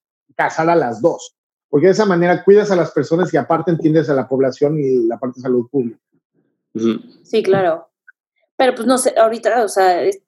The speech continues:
Speaker 3: está tan saturado que no te, no se puede hacer pruebas a, a todos los que están enfermos, ¿no? Entonces, es lo que dices, que se tiene que hacer la prioridad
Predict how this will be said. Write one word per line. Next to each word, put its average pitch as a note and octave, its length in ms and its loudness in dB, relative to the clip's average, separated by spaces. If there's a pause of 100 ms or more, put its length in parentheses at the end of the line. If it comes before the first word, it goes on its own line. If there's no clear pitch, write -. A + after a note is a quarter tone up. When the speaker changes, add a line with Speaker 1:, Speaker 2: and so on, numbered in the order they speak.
Speaker 3:
está G#3+ 300 2
tan A3+ 160 0
saturado G3+ 500 -2
que F#3+ 100 -4
no F#3+ 200 -4
te, F#3+ 160 2
no G3 220 0
se G3 160 0
puede G#3 240 4
hacer F3+ 280 -4
pruebas F#3 420 -2
a, D3+ 180 0
a - 680 -16
todos G#3 300 -2
los E3+ 140 -2
que - 80 -14
están F3 260 -6
enfermos, F3+ 460 -8
¿no? F#3+ 140 -4
Entonces, G3+ 440 0
es G3+ 140 2
lo G#3 100 2
que A3 100 2
dices, B3+ 260 -2
que G#3+ 80 0
se G3+ 120 0
tiene A3+ 240 -2
que A3 80 2
hacer G3 200 0
la F#3+ 160 0
prioridad F3+ 460 0